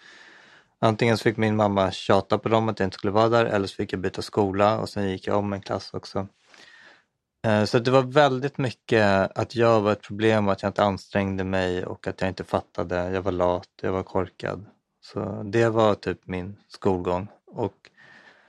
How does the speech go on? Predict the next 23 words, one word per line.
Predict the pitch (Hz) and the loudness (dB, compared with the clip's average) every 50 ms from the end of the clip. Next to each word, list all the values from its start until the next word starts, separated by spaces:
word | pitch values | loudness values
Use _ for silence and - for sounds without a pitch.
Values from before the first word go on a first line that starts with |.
| _ _ _ | _ _ _
jag | _ 123 107 - | _ 2 4 4
kan | 143 | 4
inte | 135 - | 4 4
komma | - 135 127 120 | 2 2 2 2
ihåg | 113 107 | 2 4
någon | 113 127 143 160 151 131 | 4 4 4 4 4 4
lärare | 117 110 98 92 92 92 92 92 | 4 4 4 4 4 2 0 -2
som | - - - 98 | -4 -6 -6 -6
jag | 95 92 | -6 -4
kände | - 98 95 92 92 | -4 -6 -6 -6 -6
så | - - | -4 -4
här, | 104 98 | -4 -4
den | 95 104 95 | -4 -4 -2
här | 92 117 123 113 107 | 0 2 2 2 2
läraren, | 104 104 98 98 95 95 95 92 98 98 | 2 2 0 0 0 -2 -4 -6 -8 -10
den | 95 90 92 98 | -12 -12 -12 -12
såg | - - - 101 95 92 | -6 -2 -2 -2 -2 -2
mig, | 95 95 92 101 101 - _ _ | -6 -10 -12 -12 -14 -18 _ _
den | - 101 | -16 -16
kunde | - - 104 98 104 107 - _ | -14 -12 -12 -12 -12 -14 -12 _
förstå | 98 - - 98 95 92 | -12 -6 -4 -4 -4 -2
mig. | 90 90 95 101 - _ _ _ _ - - - _ _ _ _ _ _ | -4 -8 -10 -12 -16 _ _ _ _ -20 -20 -20 _ _ _ _ _ _
Och, | - 117 117 110 | 2 2 2 2